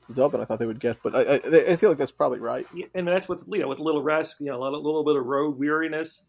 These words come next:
Speaker 2: Uh, kind of surprised, but, you know, we'll see. Well, that's why they play the games.
Speaker 1: Yeah, I, I was joking earlier on about, you know, we only wanna talk about losses. Um, no, sports radio wants to talk about losses. It's, it's a, it's, it's the Facebook algorithm effect. It's, it's the whole thing. It,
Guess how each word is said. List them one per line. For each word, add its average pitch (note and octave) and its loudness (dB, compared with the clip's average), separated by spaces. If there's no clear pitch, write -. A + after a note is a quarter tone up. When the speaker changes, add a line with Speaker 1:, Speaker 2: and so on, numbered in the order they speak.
Speaker 2:
Uh, B2+ -6
kind - -4
of - -12
surprised, D#3 -6
but, C3+ -6
you D3+ -10
know, C#3+ -6
we'll C#3+ -4
see. E3 -8
Well, A2 -10
that's G#2 -12
why D3 -12
they - -12
play - -18
the - -20
games. - -20
Speaker 1:
Yeah, C3 4
I, C#3 2
I - 8
was D#3 6
joking G#3+ 8
earlier E3 6
on D3+ 4
about, B2+ 4
you C#3 -8
know, A#2+ 2
we B2+ 0
only C3+ 2
wanna B2+ 2
talk C3 0
about B2+ 2
losses. C3 -2
Um, A#2 -2
no, B2 2
sports - 0
radio D3 4
wants C3+ 2
to C#3 0
talk B2+ 2
about A#2+ 2
losses. A#2 -2
It's, C3 -10
it's C#3 -12
a, A#2 -2
it's, - -12
it's - -18
the B2 -12
Facebook C3+ -2
algorithm B2 2
effect. A2+ -6
It's, - -20
it's - -20
the A#2+ -8
whole A#2 -2
thing. A2+ -6
It, G#2+ -8